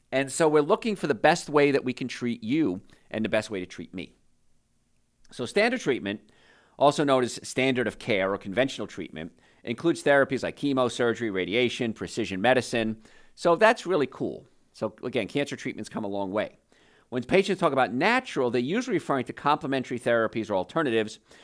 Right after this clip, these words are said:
botanicals, dietary supplements, acupuncture, uh, cannabis. You can do this in addition.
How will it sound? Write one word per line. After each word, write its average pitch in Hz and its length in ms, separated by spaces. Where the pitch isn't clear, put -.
botanicals, 143 600
dietary 127 520
supplements, 120 520
acupuncture, 120 920
uh, 82 80
cannabis. 127 800
You 254 180
can 262 200
do 170 180
this 143 240
in 120 80
addition. - 560